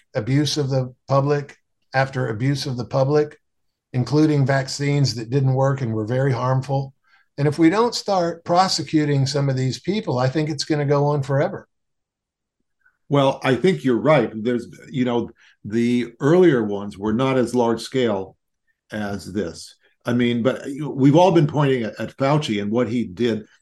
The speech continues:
Speaker 2: in nineteen eighty-seven when he was asked to support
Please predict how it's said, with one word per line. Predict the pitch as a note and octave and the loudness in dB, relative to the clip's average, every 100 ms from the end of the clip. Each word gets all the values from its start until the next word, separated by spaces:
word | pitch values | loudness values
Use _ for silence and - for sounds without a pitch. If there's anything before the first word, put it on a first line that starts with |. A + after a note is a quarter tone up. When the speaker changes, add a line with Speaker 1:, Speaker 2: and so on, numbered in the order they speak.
| - | -10
Speaker 2:
in | A2 | -4
nineteen | A#2 B2 A#2+ A#2 | -2 -2 -4 -4
eighty-seven | A2 A2 G#2+ B2 B2 G#2 F#2+ F#2+ _ _ | -4 -4 -2 0 0 -2 -8 -14 _ _
when | G#2 A#2 | -4 -2
he | A2+ A#2+ | 0 0
was | A2+ G#2+ | 0 -2
asked | - A2+ A#2 A#2 - - | -4 -4 -2 -4 -10 -8
to | G#2+ | -8
support | - G#2 - C3 B2 A#2 | -6 -10 -2 2 2 0